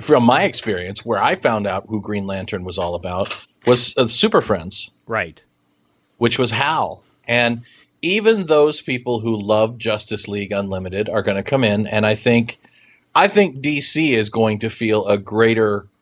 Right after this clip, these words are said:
Speaker 1: uh, a greater, um, obligation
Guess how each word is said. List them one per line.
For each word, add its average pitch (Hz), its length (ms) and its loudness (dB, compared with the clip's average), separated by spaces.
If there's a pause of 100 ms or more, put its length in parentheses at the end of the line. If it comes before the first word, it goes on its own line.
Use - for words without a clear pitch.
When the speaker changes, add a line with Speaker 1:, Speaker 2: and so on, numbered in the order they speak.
(600)
Speaker 1:
uh, 107 180 2
a 107 120 2
greater, 120 640 2
um, 95 420 -4 (680)
obligation 113 1000 -2